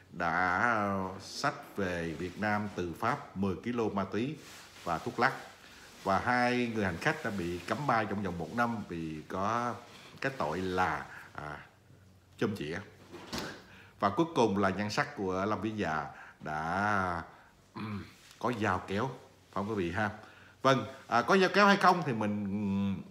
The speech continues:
cũng chưa biết sự thật như thế nào, nhưng mà chúng ta hãy hiểu theo từ ngữ của chúng ta. Cảm ơn tất cả quý vị đã cùng với mình chia sẻ và xin hẹn lại tất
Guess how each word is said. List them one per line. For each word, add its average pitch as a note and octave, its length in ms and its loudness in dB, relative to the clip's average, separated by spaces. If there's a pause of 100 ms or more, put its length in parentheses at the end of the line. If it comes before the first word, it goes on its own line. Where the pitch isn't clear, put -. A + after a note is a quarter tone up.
(160)
cũng C#3 180 -2
chưa D#3 160 2
biết E3 140 2
sự B2 140 0
thật G#2 220 0
như A#2+ 80 -2
thế D3 80 2
nào, A2 260 4 (300)
nhưng B2 220 -2
mà G2+ 840 4 (420)
chúng D#3 160 -2
ta C3+ 240 4
hãy A#2 120 2
hiểu A2+ 320 0 (300)
theo A#2 280 0
từ F2+ 180 -2
ngữ D#2+ 240 -4
của A2 120 -4
chúng A2 120 -4
ta. A2+ 140 2 (800)
Cảm D3+ 140 4
ơn C#3+ 100 4
tất E3+ 140 2
cả G#2+ 60 4
quý C3 120 4
vị G#2+ 200 0
đã A2 160 0
cùng G2 280 0
với C3+ 80 0
mình G#2 180 -2
chia A#2+ 180 0
sẻ G2+ 260 0
và G#2+ 160 0
xin A#2 180 -2
hẹn G2+ 200 -2
lại F#2+ 120 0
tất - 100 -6